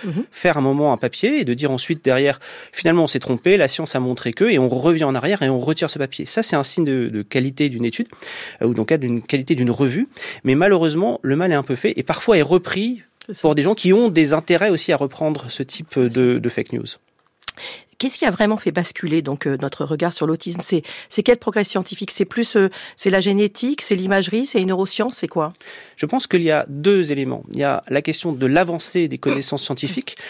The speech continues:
Speaker 2: En fait, l'homme est un animal narratif. On aime bien se raconter des histoires. Donc, quand il y a du vide,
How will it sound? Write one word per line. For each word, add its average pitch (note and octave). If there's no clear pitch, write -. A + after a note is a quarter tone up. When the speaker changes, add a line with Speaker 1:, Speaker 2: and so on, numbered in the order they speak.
Speaker 2:
En -
fait, G#3+
l'homme E3+
est D3
un A#2+
animal C#3+
narratif. D#3+
On B2+
aime D3
bien F3
se -
raconter D#3
des C#3
histoires. D3+
Donc, C3
quand G3+
il F3+
y -
a -
du D3+
vide, G3+